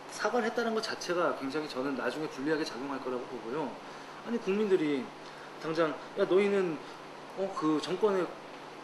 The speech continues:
굴복해서 사과 방송까지 한 놈들이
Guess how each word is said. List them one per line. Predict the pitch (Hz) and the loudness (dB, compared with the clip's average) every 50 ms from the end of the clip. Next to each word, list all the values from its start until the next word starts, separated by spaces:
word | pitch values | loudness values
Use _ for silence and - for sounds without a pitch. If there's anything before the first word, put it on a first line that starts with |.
| - - | -8 -2
굴복해서 | - 170 170 196 196 - 196 175 139 135 123 | -2 0 2 2 2 2 2 2 2 2 0
사과 | 127 175 196 208 214 | 0 0 0 2 2
방송까지 | 208 208 190 180 170 - 160 147 139 139 | 2 2 0 -2 -2 0 0 0 0 -2
한 | 151 180 175 | -4 -4 -2
놈들이 | 143 127 127 123 127 120 120 120 120 120 120 | -2 -2 -2 -2 0 0 2 2 2 2 0